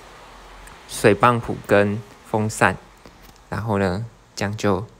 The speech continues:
确定没有问题。去路上试个车，就发现不会再升温度。感谢你的收看，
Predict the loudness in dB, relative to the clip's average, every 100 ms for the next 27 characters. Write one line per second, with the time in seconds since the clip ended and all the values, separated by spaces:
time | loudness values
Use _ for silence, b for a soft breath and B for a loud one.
0 | -20 -8 -4 -4 0 0 2 2 0 -8
1 | -10 -12 b b b b _ _ -6 -4
2 | -2 -2 -2 -2 -6 -4 -4 -6 -8 -4
3 | -4 -4 -8 b b _ -8 -2 -2 -2
4 | -4 -6 -10 -14 -4 -2 0 0 0 -2
5 | -4 -4 -2 -4 -2 -4 -6 -16 b b
6 | b b _ -6 -6 -4 -4 -2 -4 -8
7 | -6 -6 -4 -6